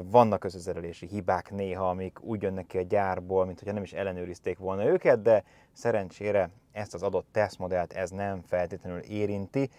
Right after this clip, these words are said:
hiszen varrott bőr, finom tapintású alkantara, és még sorolhatnám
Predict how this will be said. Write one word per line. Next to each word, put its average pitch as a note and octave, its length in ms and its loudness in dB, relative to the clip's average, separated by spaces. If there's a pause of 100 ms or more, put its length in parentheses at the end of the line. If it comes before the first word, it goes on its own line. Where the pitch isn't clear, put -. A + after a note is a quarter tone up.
(300)
hiszen G2+ 600 -2 (260)
varrott G2 560 8
bőr, G2 560 4 (320)
finom A2 320 2
tapintású F#2+ 840 -2
alkantara, F#2 920 4 (360)
és G2+ 200 -6
még F#2 100 -6
sorolhatnám F2+ 680 0